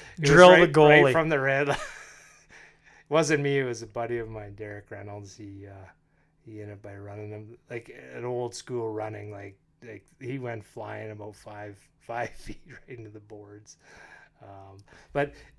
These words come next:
Speaker 1: anyway.
Speaker 2: To, to get invited back to that tournament two years in a row, you guys must have been doing something right, though.
Speaker 1: Yeah, we were, we were in the top couple teams in, uh, the Saskatchewan League. Uh, we never really did so well in playoffs.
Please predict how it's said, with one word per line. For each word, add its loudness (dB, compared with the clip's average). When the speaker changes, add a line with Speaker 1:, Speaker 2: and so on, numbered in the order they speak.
Speaker 1:
anyway. 6
Speaker 2:
To, -12
to -2
get 0
invited 4
back 4
to -8
that 0
tournament -6
two -8
years -4
in -6
a -4
row, -2
you -4
guys -2
must -4
have -16
been -6
doing -4
something -8
right, -10
though. -12
Speaker 1:
Yeah, 6
we 2
were, 2
we 0
were -2
in -2
the -4
top -8
couple -12
teams -14
in, -12
uh, -20
the -18
Saskatchewan -16
League. -18
Uh, -20
we -12
never -4
really 2
did -10
so -8
well -10
in -14
playoffs. -18